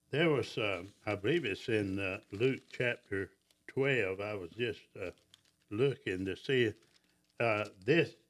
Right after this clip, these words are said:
this goes right along, uh,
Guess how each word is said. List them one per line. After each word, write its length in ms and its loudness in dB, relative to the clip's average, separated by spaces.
this 300 -2
goes 380 2
right 280 4
along, 560 -2
uh, 420 0